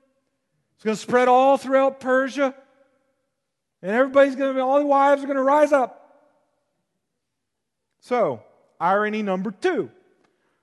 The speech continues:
What do they do to keep the word from spreading? They spread the word.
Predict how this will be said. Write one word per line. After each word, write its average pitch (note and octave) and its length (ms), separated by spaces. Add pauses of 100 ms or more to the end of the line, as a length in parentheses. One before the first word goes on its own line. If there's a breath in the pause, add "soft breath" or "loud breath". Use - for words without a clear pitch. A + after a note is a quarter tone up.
(160)
What C#3 120
do G#3 80
they B3+ 140
do C#4 200
to A3 80
keep G#3 220
the A3 80
word F#3 280
from G#3 140
spreading? G3+ 460 (1300)
They A3+ 140
spread G3+ 380
the G3 60
word. F#3 320